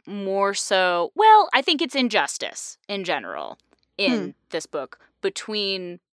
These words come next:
Speaker 1: Buckbeak and Sirius. Those are the, to me, that's the main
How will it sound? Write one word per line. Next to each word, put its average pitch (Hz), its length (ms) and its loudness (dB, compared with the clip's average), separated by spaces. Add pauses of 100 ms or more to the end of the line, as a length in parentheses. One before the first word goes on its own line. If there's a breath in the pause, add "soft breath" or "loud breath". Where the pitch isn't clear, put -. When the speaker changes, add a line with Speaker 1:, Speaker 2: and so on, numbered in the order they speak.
(140)
Speaker 1:
Buckbeak 165 600 -2
and 156 300 -8
Sirius. 175 760 -2 (420 soft breath)
Those 208 220 2
are 185 120 2
the, 170 300 -6
to 220 140 -4
me, 208 220 -2
that's 156 340 -4 (120)
the 196 140 -4
main 151 480 -6